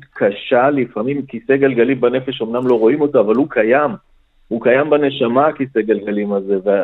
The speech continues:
וה-, וה-, ואיציק הוא דוגמה מובהקת לכך שהמעטפת שנגזרה מהנכות הקלה שהוא קיבל, שלא טעמה בשום צורה ואופן את המצב האמיתי שלו,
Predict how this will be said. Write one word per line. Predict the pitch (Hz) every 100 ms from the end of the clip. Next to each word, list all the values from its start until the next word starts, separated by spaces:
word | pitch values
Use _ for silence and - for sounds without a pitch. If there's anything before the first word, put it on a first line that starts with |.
| 98
וה-, | 110 101 - 104
וה-, | 104 104 - -
ואיציק | 113 131 151 165
הוא | 131
דוגמה | 110 104 127
מובהקת | 143 135 104 127 147 156 -
לכך | 110 131 135
שהמעטפת | 127 104 101 98 - 127 123 104
שנגזרה | 113 104 - - 107 131
מהנכות | 135 107 104 101 131 -
הקלה | - 107 127
שהוא | 135 135 117
קיבל, | 110 104 117 107 - _ -
שלא | 110 120 131
טעמה | 127 123 135
בשום | 123 - 147
צורה | 143 131 123 117
ואופן | 113 120 127 117
את | -
המצב | 101 101 120 120
האמיתי | 110 101 - 131
שלו, | - 104 98